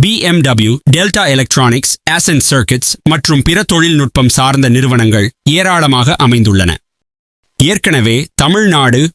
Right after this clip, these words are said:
ஒட்டுமொத்த இந்தியாவின் மின்னணுவியல் தொழில்நுட்பம் சார்ந்த ஏற்றுமதியில்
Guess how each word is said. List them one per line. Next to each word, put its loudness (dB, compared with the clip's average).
ஒட்டுமொத்த 0
இந்தியாவின் 2
மின்னணுவியல் 0
தொழில்நுட்பம் 2
சார்ந்த 0
ஏற்றுமதியில் 0